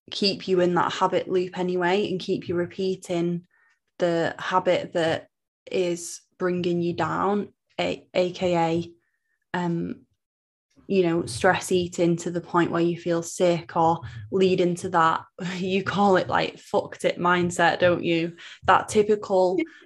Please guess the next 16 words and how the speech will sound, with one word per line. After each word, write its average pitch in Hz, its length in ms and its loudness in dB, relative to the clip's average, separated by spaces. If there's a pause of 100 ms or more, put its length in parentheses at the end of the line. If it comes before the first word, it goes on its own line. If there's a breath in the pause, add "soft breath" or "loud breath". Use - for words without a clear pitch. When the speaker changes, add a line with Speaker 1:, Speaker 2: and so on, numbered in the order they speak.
(140 loud breath)
Speaker 1:
"Oh, 196 160 6
well, 190 120 6
I've 180 120 2
fucked - 440 -2
it. - 180 -4
It's - 220 -2
Friday 202 360 6
night, 180 260 2
I've 175 120 -4
ordered 185 340 -2
a 185 60 -8
Domino's 175 680 -2
because 180 300 -8
I 175 100 -2
was 175 200 -8
stressed. - 840 -2